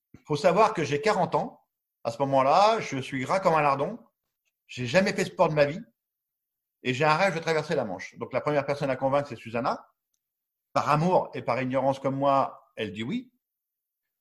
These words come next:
Donc, euh, après, j'appelle mon département parce que à la dir-, en direct à la télé, j'avais dit que mon département allait me soutenir alors qu'ils n'étaient pas au courant non plus. Et j'appelle mon département et je tombe sur le président qui me dit, « Écoutez, je pense qu'on n'a pas trop le choix, donc on va vous aider. »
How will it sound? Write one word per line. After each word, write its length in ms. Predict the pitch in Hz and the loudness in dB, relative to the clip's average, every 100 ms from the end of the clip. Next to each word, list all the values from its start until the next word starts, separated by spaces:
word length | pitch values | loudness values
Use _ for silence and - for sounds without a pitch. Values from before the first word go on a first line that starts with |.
| _ _ | _ _
Donc, 380 | - 123 165 165 | -6 0 0 2
euh, 160 | 143 135 | 4 4
après, 300 | 143 143 170 | 4 0 0
j'appelle 300 | 151 143 156 | 2 2 2
mon 100 | 143 | 0
département 580 | 139 127 123 - 139 220 | -2 -2 -2 -2 0 0
parce 160 | 156 123 | 0 -2
que 100 | 135 | 2
à 100 | 127 | 2
la 100 | 135 | 2
dir-, 240 | 139 143 147 | 2 2 0
en 60 | |
direct 280 | 135 151 156 | 0 0 2
à 40 | |
la 80 | 131 | -2
télé, 200 | 127 143 | -2 -4
j'avais 240 | 135 120 123 | -4 -4 -4
dit 140 | 135 | -6
que 40 | |
mon 60 | 120 | -4
département 640 | 120 117 110 123 135 135 | -4 -2 -4 -2 2 4
allait 160 | 131 113 | 4 2
me 60 | 113 | -2
soutenir 400 | 127 - 135 135 95 | -6 -8 -4 -4 -2
alors 180 | 104 101 | -6 -6
qu'ils 80 | |
n'étaient 140 | 98 104 | -8 -4
pas 120 | 113 | -2
au 40 | |
courant 220 | 110 110 107 | -2 -2 -4
non 100 | 110 | -4
plus. 280 | 147 - _ _ _ _ _ _ _ _ _ _ _ | -8 -12 _ _ _ _ _ _ _ _ _ _ _
Et 100 | 113 | -2
j'appelle 280 | 123 135 156 | 0 2 2
mon 100 | 147 | 4
département 680 | 147 147 143 151 156 160 151 | 2 2 2 0 2 2 0
et 60 | |
je 60 | 127 | -2
tombe 140 | 180 | -6
sur 100 | 139 | -6
le 60 | 143 | -4
président 360 | 139 135 147 151 | -6 -2 -2 -2
qui 120 | 131 | -4
me 60 | 123 | -4
dit, « 120 | 135 | -6
Écoutez, 360 | 135 139 147 143 | -6 -6 -4 -4
je 60 | |
pense 160 | - 120 | -4 -4
qu'on 100 | 131 | -2
n'a 120 | 117 | -2
pas 100 | 127 | -2
trop 120 | 123 | -2
le 40 | 123 | -2
choix, 220 | - 131 | 2 2
donc 180 | 107 107 | 2 -4
on 60 | |
va 80 | 104 | -6
vous 180 | 101 104 | -6 -8
aider. » 340 | 113 190 - | -6 -6 -8